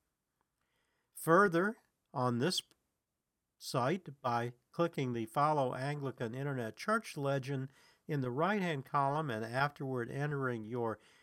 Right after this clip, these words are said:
email address, you can register to receive notice of each new posting from our site host, wordpress dot com.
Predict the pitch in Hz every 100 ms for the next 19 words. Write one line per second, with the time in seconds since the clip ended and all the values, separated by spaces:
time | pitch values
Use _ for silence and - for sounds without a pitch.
0 | _ - 196 214 185 160 147 135 143 147
1 | - 147 123 123 120 131 143 160 - 147
2 | 127 123 117 117 - 156 147 139 156 175
3 | 147 - 131 139 139 - 135 123 - 196
4 | 202 - 147 139 - - _ - 127 127
5 | 123 - - 185 165 143 127 120 - -
6 | _ _ _ - 135 147 175 139 - 120
7 | - - 123 113 143 139 113 -